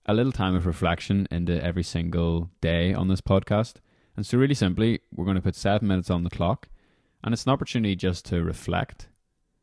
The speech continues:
to perhaps respond to what we've been talking about,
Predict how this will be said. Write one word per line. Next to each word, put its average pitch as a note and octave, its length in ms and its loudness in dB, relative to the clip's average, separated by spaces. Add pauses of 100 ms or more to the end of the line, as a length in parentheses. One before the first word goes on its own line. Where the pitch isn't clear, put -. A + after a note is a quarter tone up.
(300)
to F2 280 0
perhaps - 480 -4
respond F2+ 720 0
to - 80 -4
what F2 120 2
we've F2 140 -2
been F#2 100 -4
talking G2 300 -2
about, A#2+ 300 0